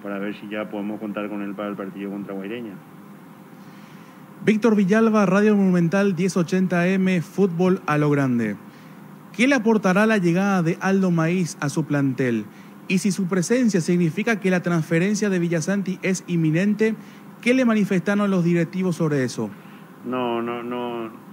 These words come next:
Speaker 1: no tiene nada que ver con la transferencia, la posible transferencia de Matías. Es una necesidad de por sí que,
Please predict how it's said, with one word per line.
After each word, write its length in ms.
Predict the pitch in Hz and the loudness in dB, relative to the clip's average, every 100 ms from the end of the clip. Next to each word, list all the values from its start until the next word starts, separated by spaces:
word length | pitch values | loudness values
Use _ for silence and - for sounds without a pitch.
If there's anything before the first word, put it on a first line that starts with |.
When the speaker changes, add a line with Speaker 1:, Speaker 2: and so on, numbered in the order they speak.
| - | -12
Speaker 1:
no 180 | 120 117 | -8 -8
tiene 240 | 120 123 127 | -8 -8 -6
nada 220 | 127 131 | -6 -6
que 100 | 131 | -4
ver 240 | 127 131 | -4 -6
con 220 | 139 135 | -6 -4
la 260 | 135 131 117 | -2 -2 -4
transferencia, 720 | 127 123 120 120 127 123 123 | -8 -8 -8 -8 -8 -8 -6
la 80 | 117 | -6
posible 380 | 110 104 120 123 | -8 -8 -8 -8
transferencia 440 | 120 110 113 113 | -8 -10 -10 -8
de 60 | 117 | -8
Matías. 480 | 110 101 123 131 135 - - - - - - - | -8 -8 -8 -8 -10 -18 -20 -20 -20 -20 -20 -12
Es 140 | 110 | -8
una 240 | 107 117 120 | -6 -6 -6
necesidad 560 | 117 123 117 117 120 | -8 -12 -8 -4 -4
de 80 | 123 | -4
por 220 | 113 113 | -6 -8
sí 180 | - 135 | -8 -12
que, 560 | 131 123 113 110 107 | -8 -6 -4 -6 -8